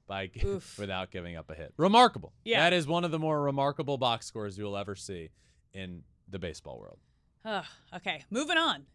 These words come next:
Speaker 2: to our
Speaker 1: Mm.
Speaker 2: next. Things that make you go, "Hmm." Mets fans thinking the sky is falling.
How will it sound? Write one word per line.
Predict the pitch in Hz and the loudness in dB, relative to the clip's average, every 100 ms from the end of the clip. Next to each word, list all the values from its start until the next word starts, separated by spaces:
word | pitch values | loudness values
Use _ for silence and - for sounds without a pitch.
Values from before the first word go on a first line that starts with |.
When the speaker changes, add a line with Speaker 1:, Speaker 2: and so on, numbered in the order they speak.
| - | -8
Speaker 2:
to | 214 | -4
our | 233 | -2
Speaker 1:
Mm. | |
Speaker 2:
next. | 254 240 160 - - _ _ _ _ | 0 -2 -4 -14 -20 _ _ _ _
Things | 320 359 | -6 -4
that | 370 | -2
make | 359 359 | -2 -2
you | 359 | 0
go, | 349 349 349 - _ _ _ _ _ 427 | 4 2 2 -10 _ _ _ _ _ -8
"Hmm." | 294 165 _ _ _ _ _ - - - - _ _ _ | -8 -8 _ _ _ _ _ -18 -16 -20 -20 _ _ _
Mets | 247 453 - | -2 0 0
fans | - 247 208 202 214 202 - - | 0 2 2 -2 -6 -10 -16 -12
thinking | - 320 339 339 339 - | -6 -4 -4 -6 -6 -8
the | 196 269 | -8 -8
sky | - - - 233 220 | -8 -10 -8 -6 -6
is | 170 - | -8 -10
falling. | - 135 62 - - | -12 -14 -14 -20 -20